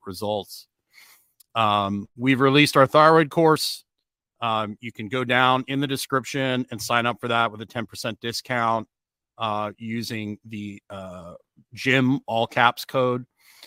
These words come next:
We are also scheduling a live, uh, Q and A tomorrow night at five thirty. Um, we're doing it on StreamYard. You can register for that. The link is below. Um, we had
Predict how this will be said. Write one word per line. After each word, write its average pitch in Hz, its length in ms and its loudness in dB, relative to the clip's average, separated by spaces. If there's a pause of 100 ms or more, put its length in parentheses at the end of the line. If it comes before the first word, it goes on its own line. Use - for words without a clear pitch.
(260)
We 127 160 0
are 123 240 2
also 143 640 2
scheduling 127 800 0
a 117 100 -6
live, 127 800 4 (180)
uh, 110 360 -2 (100)
Q 143 260 -2
and 131 80 0
A 131 240 2
tomorrow 131 400 -2
night 127 280 0
at - 140 -8
five 143 400 -2
thirty. 113 540 -4 (640)
Um, 107 480 -2
we're 117 80 -8
doing 135 200 0
it 135 100 -4
on 120 180 -2
StreamYard. 117 680 -2
You 104 80 -12
can 104 180 -8
register 127 540 -2
for 117 160 -6
that. 113 400 2 (260)
The 113 80 -10
link 120 280 -4
is 113 140 -6
below. 113 680 -2 (680)
Um, 101 600 -6
we 127 120 -4
had 127 360 4